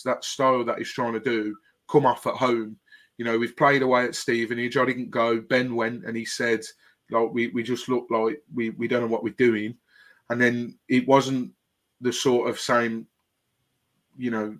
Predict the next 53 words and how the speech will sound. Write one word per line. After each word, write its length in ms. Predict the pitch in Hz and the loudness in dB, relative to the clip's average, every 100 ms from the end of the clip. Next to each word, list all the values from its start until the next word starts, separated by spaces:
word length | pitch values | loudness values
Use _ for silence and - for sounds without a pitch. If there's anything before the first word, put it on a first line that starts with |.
| _ | _
style 460 | - - - 127 117 | -12 -6 4 6 6
of 140 | 110 | 4
play 320 | - 123 117 110 | 4 4 4 0
against 340 | 110 113 - | -2 -4 -4
Stoke, 560 | - 131 113 120 - - - - - | 0 2 2 -2 -14 -20 -20 -10 0
than 140 | 120 | 2
it 100 | 123 | 4
was 240 | 123 120 120 | 4 4 2
against 320 | 113 117 - | -2 -4 -4
Q 180 | 135 117 | 0 0
P 160 | - | 0
R 220 | 120 117 110 | 2 4 2
and 100 | 110 | -2
Plymouth. 600 | 147 120 110 117 - - - - - | 0 0 -2 -10 -12 -20 -20 -20 -8
So 180 | - 131 | 0 4
maybe 380 | 143 170 160 143 | 8 8 6 6
home 380 | 151 147 139 | 6 6 4
is 160 | 127 123 | 0 4
where 180 | 131 131 | 4 4
we're 60 | |
gonna 180 | 123 127 | 2 0
find 320 | - 131 127 | 0 -2 0
a 60 | 123 | 2
lot 120 | 120 | 2
of 100 | 117 | 4
our 120 | 117 117 | 2 2
joy 280 | 127 139 | 2 2
this 200 | 123 110 | 2 -2
season. 380 | - 107 104 117 | -2 -4 -4 -2
And 160 | 135 139 _ _ _ - | -2 -4 _ _ _ 0
to 100 | 147 | 6
be 80 | |
honest, 320 | 196 165 117 - - | 6 6 0 -6 2
I, 80 | 147 | 2
I 200 | - 170 | 8 8
don't 200 | 170 135 | 8 6
mind 260 | 156 147 | 4 4
that. 140 | 113 - | 0 2
Obviously, 320 | 147 147 139 | 2 2 2
I 60 | 127 | 2
want 240 | 131 127 | 2 0
us 160 | 117 - | -4 -10
to 80 | - | -8
pick 240 | 139 - | -8 -6
up 120 | - | -8
points 320 | - 123 123 | -4 -6 -4
on 120 | 131 120 | -4 -2
the 60 | |
road, 420 | 120 117 98 110 - _ _ _ - | 2 2 0 -8 -14 _ _ _ -2
but 120 | 135 | 4
that 160 | 156 135 | 6 6
lockdown 500 | 127 - 127 123 - | 2 2 -2 -2 -2
season, 580 | 123 117 110 110 110 | -2 -2 -2 -6 -8